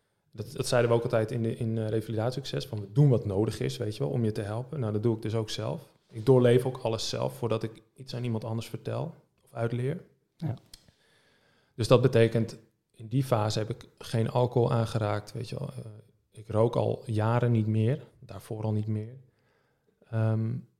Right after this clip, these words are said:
Speaker 1: niet meer schelden, weet je wel.
Speaker 2: Taalgebruik,
Speaker 1: Echt, ja,
Speaker 2: dus
Speaker 1: echt,
Speaker 2: ook.
Speaker 1: eh, maar echt super, super bewust, weet je. Elke dag met, met, met die asana's bezig zijn, hè, die yoga-houdingen en,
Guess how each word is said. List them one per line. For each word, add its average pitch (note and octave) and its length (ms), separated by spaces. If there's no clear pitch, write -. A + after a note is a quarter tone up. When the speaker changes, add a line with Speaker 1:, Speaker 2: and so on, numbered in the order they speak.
Speaker 1:
niet B2+ 220
meer C3 120
schelden, A2+ 600
weet B2 100
je A#2 60
wel. A#2+ 300
Speaker 2:
Taalgebruik, G#2 640
Speaker 1:
Echt, - 60
ja, C3 160
Speaker 2:
dus A2 140
Speaker 1:
echt, B2+ 100
Speaker 2:
ook. A2+ 60
Speaker 1:
eh, C#3 100
maar D3+ 160
echt - 200
super, G3 380
super C3+ 340
bewust, A2+ 360
weet G#2+ 140
je. - 80
Elke C3+ 280
dag A#2+ 240
met, A#2 240
met, A2+ 320
met C3 300
die C3+ 120
asana's A2+ 440
bezig A2 300
zijn, A2 220
hè, B2+ 100
die B2 100
yoga-houdingen A2 840
en, G#2+ 200